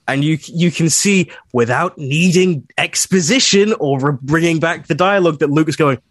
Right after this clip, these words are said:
"He's more machine than man. I have machine. I can't do this anymore." And I really like that. I think it's nice, uh, showing, not telling. And I appreciate that from this story, which is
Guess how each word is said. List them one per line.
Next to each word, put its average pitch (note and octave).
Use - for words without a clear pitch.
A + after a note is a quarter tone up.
"He's C3
more C#3
machine A2+
than A2
man. A2+
I C3+
have B2+
machine. A#2
I C3
can't C3
do D#3
this B2
anymore." G#2+
And D#3
I F3+
really C#3
like G#3+
that. B2
I F3
think E3+
it's D#3+
nice, E3+
uh, C3+
showing, D#3
not B2
telling. A2+
And B2
I C3+
appreciate C3+
that A#2+
from A#2+
this C3+
story, C3
which A#2+
is A#2